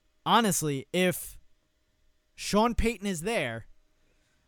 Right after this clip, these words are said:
and Jerry Jones lets go of Mike McCarthy, that's who I'm picking to be number one on the list for the Dallas Cowboys. But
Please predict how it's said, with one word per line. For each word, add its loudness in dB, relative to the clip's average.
and -2
Jerry 2
Jones 0
lets 2
go 2
of -4
Mike 0
McCarthy, -2
that's 2
who 0
I'm 0
picking -2
to -8
be -4
number -4
one -6
on -4
the -6
list -6
for -8
the -4
Dallas -4
Cowboys. -6
But 8